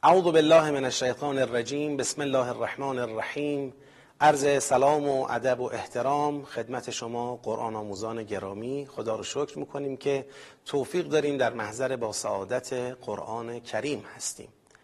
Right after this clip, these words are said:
بگذارید برنامه امروز رو با یک سوال شروع بکنم و اون این که در جامعه ما به نظر شما شاخص اختلاف طبقاتی چگونه است؟ آیا قابل قبوله؟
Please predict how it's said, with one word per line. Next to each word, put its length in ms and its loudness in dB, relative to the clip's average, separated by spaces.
بگذارید 520 2
برنامه 560 6
امروز 460 2
رو 240 6
با 160 4
یک 160 2
سوال 400 4
شروع 380 -4
بکنم 480 -6
و 40 -2
اون 220 -2
این 160 -6
که 140 -4
در 160 2
جامعه 720 -4
ما 460 4
به 120 -4
نظر 400 -2
شما 500 -2
شاخص 520 -4
اختلاف 520 -6
طبقاتی 680 -8
چگونه 420 -6
است؟ 520 -8
آیا 200 4
قابل 360 6
قبوله؟ 560 0